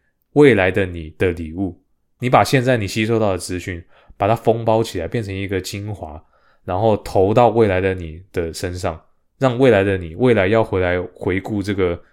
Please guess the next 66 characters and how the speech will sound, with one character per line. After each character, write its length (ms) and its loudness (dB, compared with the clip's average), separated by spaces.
资 180 -6
讯 140 -4
的 60 -4
时 120 -8
候， 80 -6
能 160 -12
够 80 -2
更 240 -4
快 240 -2
速 140 -4
的 60 -4
上 240 -8
手， 220 -16
也 100 -6
更 220 0
不 100 -4
浪 180 -4
费 140 -8
时 160 -14
间。 240 -16
你 100 -8
就 80 2
可 80 4
以 60 8
把 260 0
时 180 -6
间 160 -4
跟 160 -4
精 200 -8
力 120 -4
投 240 -6
注 120 -8
于 100 -4
创 260 -8
造， 240 -10
而 120 -2
不 140 -6
是 180 -2
你 100 -6
把 140 -2
它 100 0
耗 200 0
用 120 -4
在 160 -4
消 240 -2
费 200 -4
资 200 -12
讯 200 -12
上 200 -12
面。 160 -18
这 140 -6
是 80 -4
这 140 -2
本 160 -6
书 420 -8
最 480 0
想 200 -4
要 120 0
传 200 -8
达 140 -4
给 140 -6
我 40 -8
们 80 -16
的 80 -14
观 300 -10
念。 180 -14